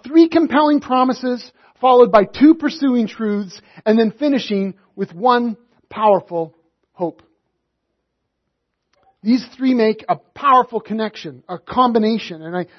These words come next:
I hope and pray that whatever struggle you may be experiencing, some of the things we've highlighted, some of the things maybe that you haven't even talked about yet, I hope the truth of this three, two, one combination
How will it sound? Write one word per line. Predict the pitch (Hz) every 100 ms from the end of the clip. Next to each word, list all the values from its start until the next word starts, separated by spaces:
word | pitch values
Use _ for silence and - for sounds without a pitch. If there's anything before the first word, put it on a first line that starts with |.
| _
I | 190
hope | 175 285
and | 254
pray | - 254
that | 220 -
whatever | 180 214 220 247 302
struggle | - 262 247 254
you | 208
may | 208 214
be | 202
experiencing, | - - 233 233 240 - 240 - _
some | - 285
of | 294
the | -
things | 233 165
we've | 185
highlighted, | - - 262 247 233 233 - _
some | - 277
of | 262
the |
things | 254 202
maybe | 233 226 214 - _
that | 180 226
you | 220 269
haven't | 269 247
even | 220
talked | 202 285 -
about | 202 196
yet, | 196 202
I | 202
hope | - 311 320
the | 220
truth | - - 311 311
of | 233
this | 180 196 - _ _ -
three, | 285 285
two, | - 269
one | 233 226
combination | 214 220 220 202 202 196 190 160